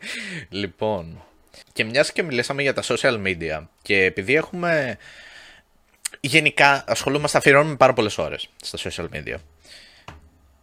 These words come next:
Είμαστε και οι δύο άτομα τα οποία βγάζουν βίντεο. Είμαστε και οι δύο άτομα τα οποία βγάζουν φωτογραφίες στο, για το Instagram.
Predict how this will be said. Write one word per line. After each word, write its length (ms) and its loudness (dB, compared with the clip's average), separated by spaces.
Είμαστε 300 2
και 120 0
οι 80 2
δύο 240 4
άτομα 340 4
τα 100 0
οποία 220 0
βγάζουν 260 2
βίντεο. 360 0
Είμαστε 260 -2
και 80 2
οι 20 4
δύο 160 6
άτομα 200 0
τα 80 -6
οποία 160 -4
βγάζουν 360 -8
φωτογραφίες 600 -4
στο, 100 -4
για 220 -6
το 160 -4
Instagram. 380 0